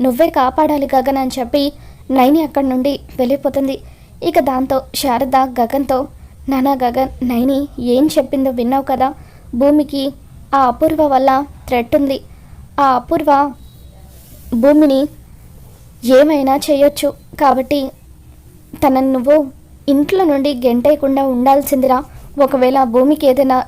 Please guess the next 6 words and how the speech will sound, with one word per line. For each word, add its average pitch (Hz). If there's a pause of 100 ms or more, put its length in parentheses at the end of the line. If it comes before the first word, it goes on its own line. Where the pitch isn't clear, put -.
జరగకూడనిది 254
జరిగితే 254 (320)
మనం 269
జీవితాంతం 262
బాధపడాల్సి 262
వస్తుంది. 277